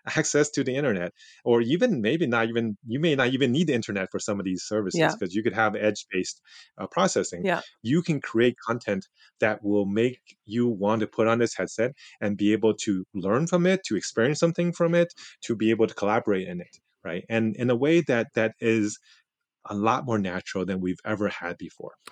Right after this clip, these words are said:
Speaker 2: Where do you see this taking us in terms of art, culture,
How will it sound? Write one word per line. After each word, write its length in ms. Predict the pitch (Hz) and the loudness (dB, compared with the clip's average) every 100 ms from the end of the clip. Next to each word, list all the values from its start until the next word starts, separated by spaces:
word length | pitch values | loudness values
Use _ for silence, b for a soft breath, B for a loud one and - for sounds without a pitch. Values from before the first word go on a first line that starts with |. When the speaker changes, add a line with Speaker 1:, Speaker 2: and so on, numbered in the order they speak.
| B B B B B | B B B B B
Speaker 2:
Where 180 | 226 294 | 2 4
do 80 | |
you 80 | 339 | 4
see 180 | - 233 | 2 2
this 220 | 190 175 | 0 -2
taking 400 | - 190 - 170 | -2 -4 -2 -4
us 440 | 143 143 - - - _ _ _ _ _ _ _ | -2 -2 -4 -10 -12 _ _ _ _ _ _ _
in 120 | 175 165 | -6 -4
terms 280 | 170 151 | -2 -2
of 280 | 147 139 - _ _ _ _ _ _ _ _ _ _ - | -4 -8 -12 _ _ _ _ _ _ _ _ _ _ 2
art, 540 | 196 185 - _ - - | 4 4 2 _ -16 -8
culture, 680 | - 185 - 196 185 185 | -4 -4 0 2 2 0